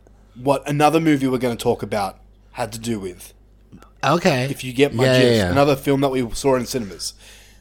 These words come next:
Speaker 1: That's,
Speaker 2: No.
Speaker 1: that's what I thought it was. So I went into
Speaker 2: No.
Speaker 1: this, n-, like, I, I, I knew nothing. I knew nothing about this movie, what this movie was about or anything like that. And w-, when it was all said and done,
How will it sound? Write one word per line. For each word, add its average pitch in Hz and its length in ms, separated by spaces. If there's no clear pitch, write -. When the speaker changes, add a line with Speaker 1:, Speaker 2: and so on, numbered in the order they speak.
Speaker 1:
That's, 190 360
Speaker 2:
No. 113 320
Speaker 1:
that's - 220
what 185 100
I 139 60
thought 170 280
it 151 80
was. 95 300
So 175 180
I 180 120
went 208 220
into 208 140
Speaker 2:
No. 175 60
Speaker 1:
this, - 100
n-, 165 200
like, 165 220
I, 175 560
I, 175 120
I - 20
knew 180 180
nothing. 165 460
I - 80
knew 170 120
nothing 208 440
about 202 180
this 160 120
movie, 170 240
what 156 160
this 151 140
movie 156 180
was 139 120
about 139 320
or 127 60
anything 131 200
like 120 160
that. 127 260
And 185 240
w-, 180 240
when 208 140
it 226 80
was 214 100
all 214 140
said 202 180
and 165 100
done, 156 440